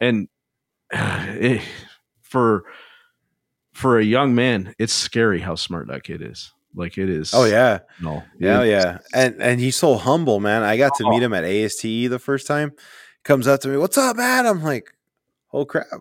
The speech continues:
Speaker 2: Shit." Like, "Hey, what's up, bro?" You know, I, I,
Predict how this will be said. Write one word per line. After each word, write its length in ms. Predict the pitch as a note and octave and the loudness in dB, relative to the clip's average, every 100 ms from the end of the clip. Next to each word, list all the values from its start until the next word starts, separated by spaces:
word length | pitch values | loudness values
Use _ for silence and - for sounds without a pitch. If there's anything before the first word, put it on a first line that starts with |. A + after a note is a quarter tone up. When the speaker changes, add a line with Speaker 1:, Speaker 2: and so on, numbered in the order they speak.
| - _ _ _ - G#2 - | -20 _ _ _ -20 -18 -12
Speaker 2:
Shit." 480 | - - A#3 A3+ - | -6 0 2 0 -6
Like, 200 | - B2+ | -4 0
"Hey, 300 | C3 G#3+ D#4 | 2 4 4
what's 220 | D4 A#3 D#4+ | 4 2 6
up, 240 | E4+ A#3 | 6 6
bro?" 180 | G#3+ A3 | 4 6
You 120 | G3 | 6
know, 60 | D#3 | 6
I, 380 | D3+ A2 B2+ | 4 2 2
I, 60 | D3+ | 2